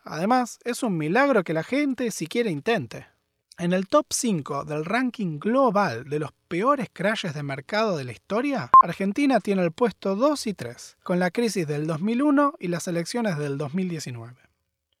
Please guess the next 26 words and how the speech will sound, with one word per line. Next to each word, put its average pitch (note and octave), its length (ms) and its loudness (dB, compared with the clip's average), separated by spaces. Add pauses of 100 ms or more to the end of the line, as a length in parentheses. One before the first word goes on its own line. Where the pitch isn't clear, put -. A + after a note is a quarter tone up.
(320)
Además, E3+ 680 0
entre F#3 300 -4
confiscaciones, F#3 1000 -2 (100)
política G#3 540 -2
cambiaria, E3 800 -2
impositiva, D3+ 880 -4
inestabilidad F3 680 0
regulatoria, B3 760 4 (180)
y F3+ 80 -6
dije A3 240 0
confiscaciones F#3+ 800 2
ya, D4 240 2
hace B3+ 240 2
todo G#3+ 340 8
que E3+ 100 -4
sea F#3 220 4
más A3 220 4
difícil G#3+ 500 -2
e E3+ 80 0
inseguro. D3 680 -10 (560)
Pero A3 200 0
no D4 160 6
nos C#4+ 100 4
confundamos. E3 960 -2 (560)
Sin C#4 260 2
invertir, C4 500 2